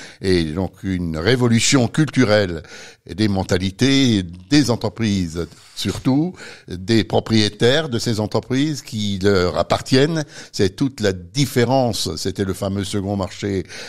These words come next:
avec la bourse des managers. Et en province, c'est plus, ça, on en reparlera tout à l'heure. On est particulièrement bien placé pour aller dans votre sens, puisque nous aimions et nous aimons toujours, et j'aime encore, et je continue dans ce sens,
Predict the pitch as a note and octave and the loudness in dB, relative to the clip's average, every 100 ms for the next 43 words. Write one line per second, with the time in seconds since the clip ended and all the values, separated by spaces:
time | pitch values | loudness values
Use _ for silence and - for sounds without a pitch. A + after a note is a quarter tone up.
0 | - - F#2 G2 F#2 G2+ F#2 A2 G2 G2 | -8 -2 0 0 0 0 0 0 2 2
1 | F#2+ F2+ F2+ A2 C#3 D#3 - - - - | 2 0 2 4 4 0 -4 -16 -20 -16
2 | - F#2 F2+ E2 - F#2+ F2 D#2+ - F2 | -4 0 0 0 -4 -2 -2 -4 -4 -2
3 | F#2+ C3 B2+ G2 - G#2+ F#2+ F2 G2 F#2 | 2 2 0 -4 -2 -2 -2 -2 -4 -6
4 | F2 F2+ G2+ B2 G#2+ A2 G#2+ G2 F2+ F2 | -4 0 2 4 4 2 2 0 -4 -6
5 | F2 G#2+ B2+ C3+ - - _ - F2 E2+ | -2 0 0 -2 -10 -20 _ -14 -6 -2
6 | G#2+ G#2 A2 G#2 F#2+ F2+ F#2+ G#2+ F#2+ E2+ | -2 -2 -4 -4 -2 -2 0 -2 -2 -4
7 | D#2 D#2+ G2 G#2+ F#2+ F2+ - C3 C#3 - | -10 -4 -2 -2 -2 -4 0 2 2 0
8 | G#2 F#2 G2 A2 G#2 F#2 F#2 F2 F2 G2 | -2 0 0 0 0 -2 -4 -4 -4 -6
9 | - - F2 - - D#3+ F3+ - - - | -6 -12 -12 -8 0 0 0 -4 -6 -8
10 | - - - F2 - G#2 G2+ G2 F2+ F#2+ | -16 -10 -6 -4 0 2 2 0 0 2
11 | G#2 A2 A#2 D#3 G#3+ G#3 A#2 G2+ G#2 G#2 | 2 4 4 4 4 4 4 4 2 2
12 | G#2+ B2 A#2 G3 E3 G#2+ A2 F#2+ F#2+ C3 | 0 2 4 6 6 6 2 2 0 4
13 | D3+ D#3+ G#2+ - G#2+ G2 A#2+ B2+ G#2 F#2 | 6 6 2 0 -2 2 4 6 4 0
14 | A2 - E3+ G3+ - | -2 -2 0 0 -4